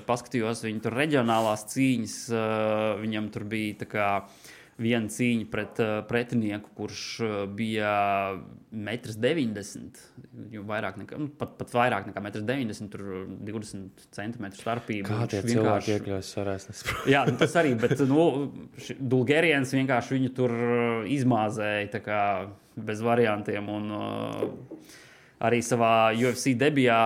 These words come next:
Speaker 1: ātri uzvarēja, tā kā arī bija garāks pretinieks, protams, pretī, tā kā izskatās, ka viņam tas absolūti nav nekāds šķērslis, ā, līdz ar to, manuprāt, jā,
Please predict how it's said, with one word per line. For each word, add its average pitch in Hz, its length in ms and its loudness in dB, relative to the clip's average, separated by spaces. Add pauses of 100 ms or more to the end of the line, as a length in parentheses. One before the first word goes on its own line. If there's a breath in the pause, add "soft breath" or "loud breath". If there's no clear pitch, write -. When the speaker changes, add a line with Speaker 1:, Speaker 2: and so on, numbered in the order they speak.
(240)
Speaker 1:
ātri 120 420 2
uzvarēja, 117 540 0
tā - 100 -4
kā 113 140 2 (420)
arī 117 140 2 (100)
bija 107 220 2
garāks 110 180 2
pretinieks, 123 480 -2
protams, 107 240 -4
pretī, 113 380 -6 (100)
tā 101 80 -12
kā 101 200 -4 (440)
izskatās, 107 560 -6
ka 110 80 -6
viņam 107 320 -4
tas 104 140 -8 (100)
absolūti 107 500 -4
nav 110 140 -2
nekāds 101 320 -6
šķērslis, 135 640 -2 (100)
ā, 107 140 -4 (240)
līdz 104 180 -8
ar 101 80 -12
to, 110 160 -4
manuprāt, 101 480 -10
jā, 104 80 -6